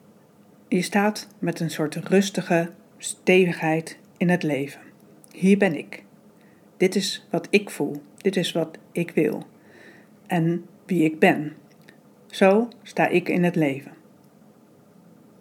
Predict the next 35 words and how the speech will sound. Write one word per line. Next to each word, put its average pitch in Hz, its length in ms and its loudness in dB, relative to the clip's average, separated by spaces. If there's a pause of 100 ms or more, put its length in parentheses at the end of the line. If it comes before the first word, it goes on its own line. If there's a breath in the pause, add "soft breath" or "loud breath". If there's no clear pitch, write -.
(1600 loud breath)
Dat - 120 -20
betekent 208 460 2
voor 175 240 2
mensen 175 540 2
met 160 160 0
een 156 140 -2
burn-out, 160 720 2 (680)
ehm, 175 640 2
dat 170 240 0
als 185 160 -2
ze 180 80 -6
wat 175 180 0
meer 160 180 2
in 156 100 -2
hun 151 120 -4
lijf 196 260 0
zakken, - 320 -6
dat 180 140 -4
het 165 140 -12
wat 147 180 -6 (300)
rust - 300 0
kan - 160 -6
geven. - 400 -12 (560 loud breath)
Zijn 180 240 2
lijf 170 320 6
is - 160 -10
vaak 160 300 2
heel 156 640 2
onrustige 160 920 0
soort 156 420 -6
gejaagdheid, 170 760 0
zit 208 180 -2
in 185 100 2
een 175 160 4
systeem. 185 680 2